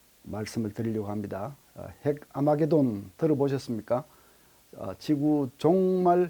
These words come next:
핵전쟁을 의미하는 것이죠. 자, 그러면은 이스라엘 하마스 얘기로부터 한번 시작을 해보겠습니다.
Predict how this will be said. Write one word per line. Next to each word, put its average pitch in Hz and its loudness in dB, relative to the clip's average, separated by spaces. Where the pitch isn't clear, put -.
핵전쟁을 156 0
의미하는 127 0
것이죠. 101 -12
자, 98 0
그러면은 156 4
이스라엘 175 6
하마스 185 2
얘기로부터 135 2
한번 104 -4
시작을 104 -6
해보겠습니다. 95 -12